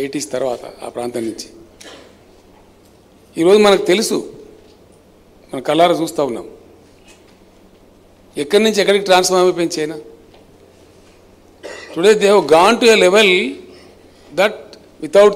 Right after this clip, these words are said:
China there is no world. చైనా లేకుండా ప్రపంచమే లేదు.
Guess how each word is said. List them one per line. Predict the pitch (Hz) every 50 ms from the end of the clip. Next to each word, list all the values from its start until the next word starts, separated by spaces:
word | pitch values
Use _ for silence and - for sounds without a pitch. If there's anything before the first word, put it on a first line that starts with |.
| - 185
China | 180 185 190 185 185 165
there | 170 170 165
is | 160 160 170
no | 175 165 160
world. | 185 220 208 123 101 - - - - - _ _ _ _ _ _ _ _ _ _ _ _ _ _ _ _ _ _ _ _ _ _ _ _ _ _ _ _ _ -
చైనా | 151 170 190 196 196 185 180
లేకుండా | 185 185 208 202 196 180 -
ప్రపంచమే | 143 143 165 175 175 214 208 226 214 185
లేదు. | 180 175 139